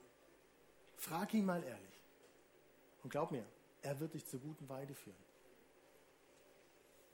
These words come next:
Wenn du heute hier bist und verletzt und verwundet bist, wenn es dir, wenn dich die wilden Tiere erwischt haben, wenn es dir einfach nicht gut geht, dann komm zurück.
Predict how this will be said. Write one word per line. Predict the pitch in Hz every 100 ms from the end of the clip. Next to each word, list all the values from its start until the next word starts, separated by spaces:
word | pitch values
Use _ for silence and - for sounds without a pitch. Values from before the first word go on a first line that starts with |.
| - - - -
Wenn | 120 156
du | 165 165 - - - - -
heute | 170 214
hier | 175 202
bist | 190 151
und | -
verletzt | 143 156 190 -
und | 170
verwundet | 156 147 190 175
bist, | 123 -
wenn | 123
es | 123
dir, | - 151
wenn | 143
dich | 147
die | - 147 143 147 - - - - - - - - - - - -
wilden | 165 165 175
Tiere | - 185 165
erwischt | 151 165 175 -
haben, | 104 92 - - - - - - - -
wenn |
es | 127
dir | 175
einfach | 139 139 120
nicht | 160 160 -
gut | 160 156
geht, | 104 95 - - - - - -
dann | 135 -
komm | 185 196
zurück. | - 170 214